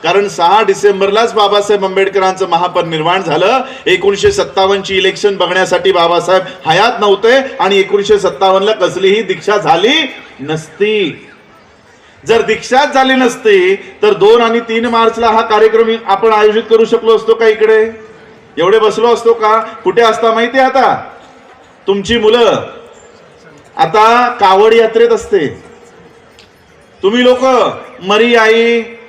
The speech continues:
खंडोबा याच्या यात्रेमध्ये कुठेतरी भटकत असता.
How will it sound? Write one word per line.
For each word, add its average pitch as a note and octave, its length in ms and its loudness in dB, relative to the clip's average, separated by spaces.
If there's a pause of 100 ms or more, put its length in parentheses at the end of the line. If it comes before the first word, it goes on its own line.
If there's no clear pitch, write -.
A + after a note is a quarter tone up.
(140)
खंडोबा A3+ 840 2 (1080)
याच्या G3 300 2
यात्रेमध्ये C4 640 2
कुठेतरी C4+ 420 0
भटकत C4 360 -2
असता. - 560 -2